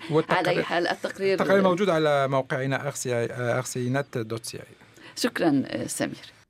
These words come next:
Speaker 1: لم تتنبأ استطلاعات الرأي في كيباك بالموجة الزرقاء لحزب التحالف من أجل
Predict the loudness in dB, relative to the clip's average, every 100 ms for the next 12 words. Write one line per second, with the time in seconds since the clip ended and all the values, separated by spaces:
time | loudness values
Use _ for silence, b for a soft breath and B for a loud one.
0 | _ _ -6 -6 -4 -6 -6 -6 -8 -10
1 | -14 -10 -8 -6 -6 -8 -10 -10 -18 -16
2 | -14 -12 -10 -8 -6 -6 -6 -8 -8 -12
3 | -12 -12 -12 -12 -16 -12 -12 -12 -14 -12
4 | -10 -10 -10 -12 -14 -16